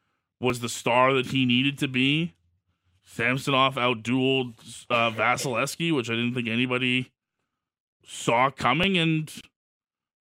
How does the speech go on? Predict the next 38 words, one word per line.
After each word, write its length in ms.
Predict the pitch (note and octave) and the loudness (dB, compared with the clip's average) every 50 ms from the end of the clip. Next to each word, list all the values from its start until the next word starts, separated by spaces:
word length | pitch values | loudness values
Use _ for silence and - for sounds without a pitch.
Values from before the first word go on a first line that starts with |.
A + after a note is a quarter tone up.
| _ - | _ -4
uh, 160 | - C3+ C#3+ | -2 -2 -2
good 180 | D3+ C#3+ E3+ F3+ | 0 0 -2 -2
for 120 | F3+ F#3 | -2 -4
Toronto. 240 | - - G#3 A#3 A3+ | -2 0 2 2 4
They've 160 | E3+ E3 F3 | 2 2 2
always 220 | A#3 D4 F4 - - | 4 2 2 2 2
had 260 | - F#3 A#3 A3 F3+ | 2 2 2 2 2
the 100 | D#3+ D3 | 0 -2
ability. 500 | C3 A#2+ G#2 C3 D#3 D#3 C3+ A#2+ G#2+ G#2 | -2 0 2 2 2 2 2 0 -2 -2
Uh, 120 | A#2 C#3 | -4 -2
that's 220 | D3+ D#3+ F3 F3+ G3+ | -2 -2 -4 -2 -4
the 80 | F#3+ | -6
thing 260 | - - G3 F3+ E3 D3 | -2 0 0 0 2 2
is, 500 | C#3 C3+ B2+ A#2 G#2+ - - - - _ _ _ _ _ _ _ _ _ _ _ _ _ _ _ _ _ _ _ _ _ _ _ _ _ - | 0 0 -2 -4 -6 -10 -12 -16 -18 _ _ _ _ _ _ _ _ _ _ _ _ _ _ _ _ _ _ _ _ _ _ _ _ _ -6
it's 340 | - C#3 B2+ A2+ - - - | -4 -4 -4 -6 -8 -14 -10
one 200 | - C3+ D3 D#3 | -4 -2 -2 0
of 80 | D#3 D3 | 0 2
those 440 | C#3+ C#3 C3+ B2+ A#2+ G#2+ - - | 2 2 2 0 -2 -6 -8 -6
where 160 | B2+ C3 B2+ B2 | -2 -2 0 0
I'm 120 | A#2+ B2+ | 2 2
not, 260 | C3 C3+ C3+ A#2+ - _ _ _ _ _ _ _ _ _ _ _ - | 2 2 2 0 -2 _ _ _ _ _ _ _ _ _ _ _ -4
I'm 60 | F3+ | -2
not 140 | G3+ F3 - | -2 -2 -4
stunned 540 | - - - - - - D3 D3+ E3 F3 E3+ | -8 -12 -12 -10 -2 0 4 4 4 4 4
that 100 | D3 C3 | 2 -2
Toronto 360 | - - C#3+ C3+ C3+ C3 B2 A#2 | -2 0 2 2 2 2 0 0
won. 200 | B2 B2+ A#2+ A2+ | 0 0 0 0
Yes, 220 | B2 C3 C3 C3+ | 0 0 0 -2
it's 140 | D3 C3 - | -4 -8 -4
been 140 | - D#3 E3+ | -2 0 0
a 40 | D#3 | 2
very 240 | C#3+ B2+ C#3 D3 C#3+ | 2 2 2 2 2
long 300 | C3 B2 B2 B2+ C3+ C3 | 2 2 2 2 0 -2
time. 320 | - A#2+ A2+ A2+ A#2 A#2 | -2 -2 -2 0 0 0
I 80 | A#2 A2 | -2 -2
get 240 | A2+ A#2 A#2+ - | -4 -6 -6 -6
that. 240 | - A2 G#2 G2 G2 _ _ _ _ _ _ _ _ _ _ - | -8 -10 -10 -10 -14 _ _ _ _ _ _ _ _ _ _ 0
But 140 | D3 C#3 - | 0 0 0